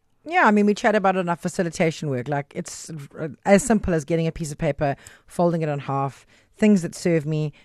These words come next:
things that take away from me, and writing, like, a little map so that when you feel lost and overwhelmed and you're in a bad space, you can go back to it and say, like, "Oh, spending hours on my phone is really not helpful for my brain.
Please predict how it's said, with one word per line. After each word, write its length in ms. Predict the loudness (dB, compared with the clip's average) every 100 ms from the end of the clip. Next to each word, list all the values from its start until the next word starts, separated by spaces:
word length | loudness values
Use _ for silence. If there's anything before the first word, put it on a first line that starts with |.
| _
things 280 | -4 -2 -2
that 100 | -4
take 260 | -4 -4 -4
away 220 | -6 -6
from 220 | -6 -6
me, 140 | -4 -4
and 260 | -6 -2
writing, 420 | 2 2 2 -2
like, 240 | 0 -2 -2
a 60 |
little 260 | -2 0 2
map 400 | 4 4 2 -4
so 220 | -2 0
that 180 | 0 0
when 140 | 2
you 100 | 2
feel 220 | 2 2 6
lost 320 | 4 4 2
and 100 | 2
overwhelmed 560 | 4 4 4 4 4
and 140 | 2 0
you're 60 |
in 40 | 0
a 60 |
bad 260 | 2 2 0
space, 280 | 0 0 0
you 40 |
can 100 | 0
go 120 | 2
back 260 | 4 2 2
to 80 | -6
it 60 |
and 80 | -4
say, 80 | -4
like, 160 | -4 -8
"Oh, 920 | -6 -4 -2 0 0 2 2 2 0 -4 -16 -20 -20 -12
spending 380 | 0 2 4 4
hours 320 | 6 6 6
on 120 | 4
my 100 | 2
phone 540 | 2 4 6 6 4
is 120 | 2 2
really 260 | 2 4
not 120 | 2 0
helpful 400 | 0 0 -2 -4
for 160 | 0
my 140 | 0 0
brain. 560 | 4 4 4 2 -2